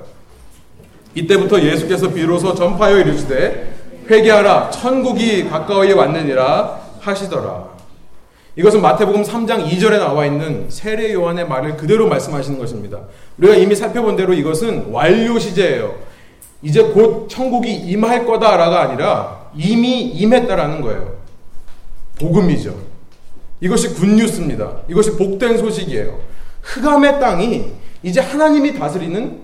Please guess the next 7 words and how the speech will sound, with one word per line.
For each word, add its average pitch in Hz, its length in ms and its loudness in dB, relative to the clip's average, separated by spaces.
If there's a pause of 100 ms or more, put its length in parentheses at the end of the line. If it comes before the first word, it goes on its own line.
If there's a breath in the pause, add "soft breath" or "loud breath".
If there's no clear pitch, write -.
(140)
하늘 254 520 -6
왕국으로 147 640 -4
될 - 200 -12
것이다. - 320 -14 (640 soft breath)
어떻게 185 300 -2
그것이 180 220 2
가능합니까? 143 880 -6